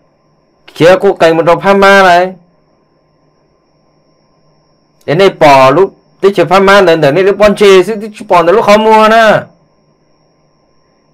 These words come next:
Bao tiền đẩy nhẹ nhau được pha ma tê, ta xin nó chỉ mua ít con không gì đó chỉ này này. Này, giờ kiếm nhau là chỉ bề nè.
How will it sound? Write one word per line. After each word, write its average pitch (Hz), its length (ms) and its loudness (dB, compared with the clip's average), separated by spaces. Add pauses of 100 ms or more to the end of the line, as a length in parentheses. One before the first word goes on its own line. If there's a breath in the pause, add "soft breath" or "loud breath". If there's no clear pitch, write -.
(120)
Bao 240 200 2
tiền 202 200 0
đẩy 180 200 0
nhẹ 240 260 0
nhau 233 140 2
được 208 140 -2
pha 220 120 0
ma 240 260 0
tê, 247 200 0
ta 180 160 -2
xin 196 220 -4
nó 226 180 2
chỉ 214 140 -6
mua 311 240 -2
ít 294 160 2 (120)
con 269 160 0
không 269 180 0
gì 202 140 2
đó 226 140 2
chỉ 175 180 0
này 151 100 0
này. 113 460 -4 (480 soft breath)
Này, 160 160 -2
giờ 135 120 0
kiếm 110 300 -6
nhau 120 120 0
là 120 140 0
chỉ 98 120 -16
bề 87 260 -10
nè. 82 140 -16